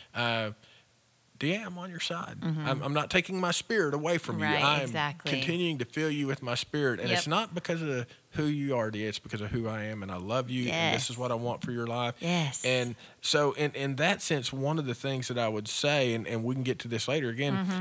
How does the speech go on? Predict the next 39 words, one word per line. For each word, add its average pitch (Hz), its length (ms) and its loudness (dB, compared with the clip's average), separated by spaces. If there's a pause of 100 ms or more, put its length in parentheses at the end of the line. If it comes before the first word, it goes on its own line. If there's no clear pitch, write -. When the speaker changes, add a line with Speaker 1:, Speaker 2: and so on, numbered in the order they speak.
Speaker 1:
is 127 220 4
patient 139 440 2
endurance 117 460 -2
really 139 260 0
is 107 140 -2
a 104 40 -4
reflective 104 460 -4
of 104 100 -10
how 104 140 -2
God 101 320 0
relates 98 340 -2
to - 160 -6
us. - 440 2
Speaker 2:
Yes, 208 640 8
Speaker 1:
<laughs> - 40 -2
Speaker 2:
exactly. 196 720 8
You're 190 200 6
Speaker 1:
You 135 100 4
Speaker 2:
so, 139 80 8
Speaker 1:
know? 214 220 6
Speaker 2:
you're 202 180 -2
so, 202 300 0
so 190 240 -2
right. 196 280 2
Again, 190 400 6
like 170 160 2
we 165 80 0
talked 170 220 0
about 160 220 2
last 151 240 2
week, 190 300 4 (340)
also 180 720 6
patience 175 640 2
being 156 460 2
a 147 60 0
fruit 170 300 -4
of 143 100 -6
the 175 100 -4
Spirit 165 520 0